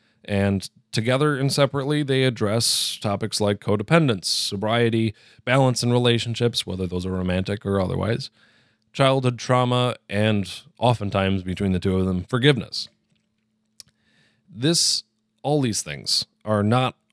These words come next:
addressed in the often brutal, sludgy way that its visual sibling, BoJack Horseman, does.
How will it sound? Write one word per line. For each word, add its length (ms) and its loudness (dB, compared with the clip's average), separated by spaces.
addressed 680 0
in 220 -2
the 160 0
often 680 0
brutal, 420 0
sludgy 460 0
way 380 0
that 320 -2
its 180 -8
visual 340 0
sibling, 400 0
BoJack 320 0
Horseman, 420 0
does. 320 -2